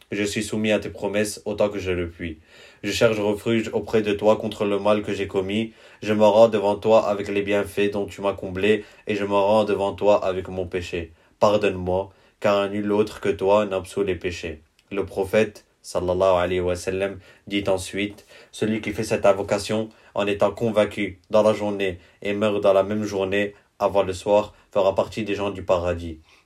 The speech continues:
Et celui qui l'a dit de nuit en étant convaincu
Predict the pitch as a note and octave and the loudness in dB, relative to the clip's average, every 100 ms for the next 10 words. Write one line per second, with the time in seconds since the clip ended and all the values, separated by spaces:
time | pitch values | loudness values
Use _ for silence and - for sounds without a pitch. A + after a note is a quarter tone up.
0 | - G2+ G#2+ G2+ G2+ G#2 F#2+ F#2+ G2 F#2+ | -6 -4 -4 -4 -6 -2 2 2 0 -2
1 | F#2+ F2+ G#2 G#2+ - _ - G2 F#2+ F#2 | -2 0 -4 -4 -10 _ -4 -2 -2 0
2 | G2+ F#2+ G2 F#2 F#2 F2 G2+ G2+ | 0 0 -4 -2 -2 -2 -4 -6